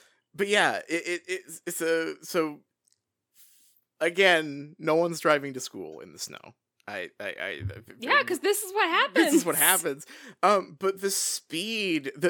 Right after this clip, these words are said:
Speaker 1: the description of the
Speaker 2: <laughs>
Speaker 1: speed here, like, I, I, you know, I've seen people slide around in a parking lot. I've nearly been hit by a car sliding around in a parking lot before. Like, it's, it's scary, but, like, this is, like, descri-, like, this sounds like he hit a boost pad while driving towards her, the way it's
Speaker 2: <laughs>
Speaker 1: described. Like, it's hurtling,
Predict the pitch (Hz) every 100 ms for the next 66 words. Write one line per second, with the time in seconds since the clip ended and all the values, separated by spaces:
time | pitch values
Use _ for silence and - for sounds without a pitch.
0 | 165 160 180 170 156 - - - 185 -
1 | - 208 170 139 131 135 123 - - 147
2 | 147 139 127 120 131 107 82 65 65 -
3 | _ _ _ 143 185 247 302 - 156 160
4 | 113 131 233 190 - 190 165 160 143 131
5 | - 135 135 135 127 113 - 123 113 110
6 | 107 123 135 135 131 123 120 123 131 -
7 | 117 110 123 107 - 117 117 117 110 113
8 | - 123 - 117 104 127 - 113 110 -
9 | - - 143 123 - _ _ - - -
10 | 185 - - 196 220 185 147 127 139 127
11 | 135 131 160 - 240 185 170 135 135 -
12 | 131 127 143 135 151 175 - 233 220 180
13 | 147 147 147 147 117 - 135 135 - -
14 | 127 95 76 - 120 113 127 123 117 107
15 | 131 127 101 87 110 - - - 113 87
16 | - - 139 - 80 - - - 139 120
17 | 101 127 - - 165 170 165 156 151 151